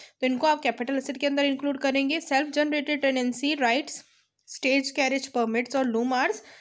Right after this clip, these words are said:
आपने अपनी तरफ से लूम आर्स वगैरह दी हैं, टेनेंसी राइट्स जो हैं वो भी आपने जनरेट करे हैं,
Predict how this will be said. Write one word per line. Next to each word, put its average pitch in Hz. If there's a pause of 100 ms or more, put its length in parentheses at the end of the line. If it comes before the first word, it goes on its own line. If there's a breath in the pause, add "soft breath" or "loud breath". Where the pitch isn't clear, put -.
(180 loud breath)
आपने 240
अपनी 285
तरफ 277
से 277
लूम 247
आर्स 254
वगैरह 262
दी 254
हैं, 254
टेनेंसी 233
राइट्स 247
जो 277
हैं 262
वो 240
भी 247
आपने 254
जनरेट 233
करे 247
हैं, 294